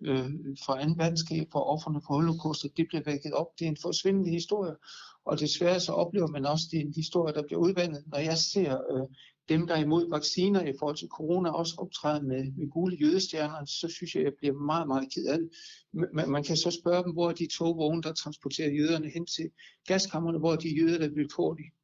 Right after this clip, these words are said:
blev skudt ned på gaden og slået og mishandlet og taget fra deres familie også. Altså, at man overhovedet kan påtage sig en identitet som forfulgt jøde, fordi man er mod vacciner, det synes jeg, det viser en udvanding af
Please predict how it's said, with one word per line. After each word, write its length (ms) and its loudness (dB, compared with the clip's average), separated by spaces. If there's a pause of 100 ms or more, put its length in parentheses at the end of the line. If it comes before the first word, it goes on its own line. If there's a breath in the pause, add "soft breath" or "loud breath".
blev 120 -2
skudt 240 -2
ned 180 0
på 80 -6
gaden 280 0
og 100 0
slået 400 2
og 100 -2
mishandlet 540 0 (420 loud breath)
og 300 0
taget 260 0
fra 100 0
deres 200 -2
familie 360 0
også. 260 0
Altså, 180 0
at 240 -2
man 160 2
overhovedet 380 4
kan 80 -8 (100)
påtage 320 -2
sig 120 -4
en 120 -8
identitet 600 -2
som 220 -6
forfulgt 380 -4
jøde, 240 4 (340 loud breath)
fordi 200 -4
man 180 0
er 40 0
mod 180 2
vacciner, 480 0 (340 loud breath)
det 120 2
synes 260 -2
jeg, 120 0
det 160 2
viser 360 -2
en 320 -2
udvanding 520 0
af 80 -8